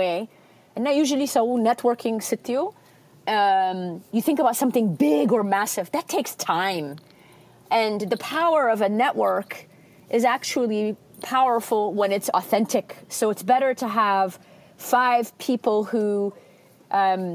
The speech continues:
who can, who can help you think, who can help answer questions for you, who can help maybe introduce you to other people, than it is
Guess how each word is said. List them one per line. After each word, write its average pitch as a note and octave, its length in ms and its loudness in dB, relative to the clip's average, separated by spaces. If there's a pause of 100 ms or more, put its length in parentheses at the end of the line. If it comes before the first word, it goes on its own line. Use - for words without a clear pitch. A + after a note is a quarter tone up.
(240)
who A#3+ 180 -2
can, A3+ 140 2 (160)
who A#3+ 100 0 (100)
can B3 100 0 (100)
help A#3 220 2
you G#3+ 80 -2 (160)
think, G3+ 240 -2 (260)
who A3+ 80 -4 (120)
can G#3 120 -2 (120)
help G#3 140 0 (180)
answer G3 220 -6 (140)
questions G#3+ 480 -6
for G3 160 0 (140)
you, F#3 160 0 (680)
who B3+ 100 -2 (100)
can A#3+ 100 0 (100)
help A3 140 2 (180)
maybe G3+ 180 0 (160)
introduce F#3 520 -4
you G3 160 -6
to - 40 -6 (120)
other G3 180 -2 (140)
people, F#3 340 -2 (600)
than C4 160 4
it C#4 120 2
is - 60 -4